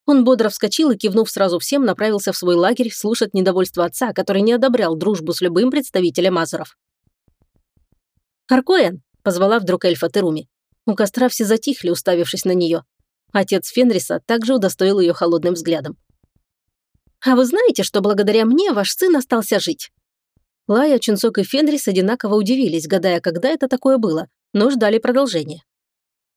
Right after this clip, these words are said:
«Это было на этой стороне барьера еще. Фенрис был сильно ранен и умирал, а ведьма, которая сражалась вместе с ним, лечить его не стала,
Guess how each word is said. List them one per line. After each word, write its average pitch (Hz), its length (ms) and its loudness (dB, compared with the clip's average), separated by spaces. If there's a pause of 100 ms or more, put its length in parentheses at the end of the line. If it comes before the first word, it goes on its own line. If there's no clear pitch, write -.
(640)
«Это 285 240 4
было 285 260 4
на 226 120 4
этой 247 200 2
стороне 226 340 2
барьера 240 360 2
еще. 170 320 -8 (240)
Фенрис 214 380 2
был 202 160 2
сильно 208 300 0
ранен 208 320 2
и 190 60 2
умирал, 220 420 2 (220)
а 240 120 4
ведьма, 247 280 0
которая 185 300 0
сражалась 180 500 -2
вместе 185 260 -2
с - 80 -6
ним, 180 240 -2
лечить 240 360 0
его 190 120 2
не 233 120 2
стала, 254 360 0